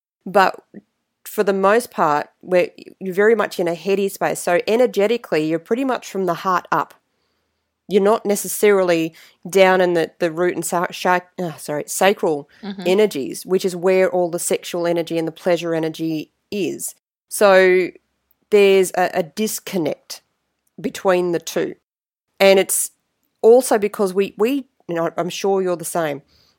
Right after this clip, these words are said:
Speaker 1: we don't really switch off. It's like
Speaker 2: Mm-hmm.
Speaker 1: we don't get to five o'clock and put the tools down and then head back into family time. That said,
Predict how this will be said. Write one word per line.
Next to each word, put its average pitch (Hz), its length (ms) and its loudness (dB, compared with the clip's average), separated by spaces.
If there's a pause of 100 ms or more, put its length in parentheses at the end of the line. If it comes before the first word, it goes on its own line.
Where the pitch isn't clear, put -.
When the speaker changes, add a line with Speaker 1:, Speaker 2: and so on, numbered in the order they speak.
(100)
Speaker 1:
we 226 120 0
don't 320 260 0
really 226 360 2
switch - 440 -6
off. - 460 -6 (720)
It's 220 240 -2
like 226 280 2
Speaker 2:
Mm-hmm. 170 440 -14 (120)
Speaker 1:
we 226 80 0
don't 269 160 4
get 277 120 2
to 247 80 -2
five 226 300 2
o'clock 208 420 2
and 196 100 -2
put - 220 -2
the 214 60 -2
tools 202 380 -4
down 208 420 0
and 185 200 0
then 180 140 0
head 202 280 -6
back 190 240 -4
into 170 280 -4
family 208 340 0
time. 165 220 -8
That 214 240 2
said, 170 400 2